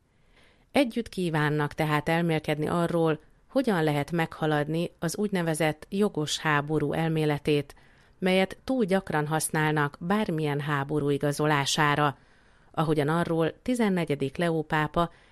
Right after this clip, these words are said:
enciklikája százkilencvenkettedik pontjában ír. Továbbá,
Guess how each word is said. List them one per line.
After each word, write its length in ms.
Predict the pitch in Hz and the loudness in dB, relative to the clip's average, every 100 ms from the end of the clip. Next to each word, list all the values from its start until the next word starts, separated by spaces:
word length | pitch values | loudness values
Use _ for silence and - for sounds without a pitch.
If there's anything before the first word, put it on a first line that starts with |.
| - | -6
enciklikája 880 | 233 226 190 180 175 - 180 185 185 | -2 -2 -4 -4 -6 -2 0 2 0
százkilencvenkettedik 1300 | - 202 160 - 165 147 - 147 156 147 - 147 143 | -2 -2 -4 -4 -2 -2 -2 -4 -2 -4 -2 -2 -2
pontjában 640 | - 151 - 151 147 147 | -2 -4 0 0 2 0
ír. 260 | 151 147 143 - _ _ _ _ _ _ _ | 0 -2 -4 -10 _ _ _ _ _ _ _
Továbbá, 640 | - 254 226 190 170 156 | -6 0 0 2 2 2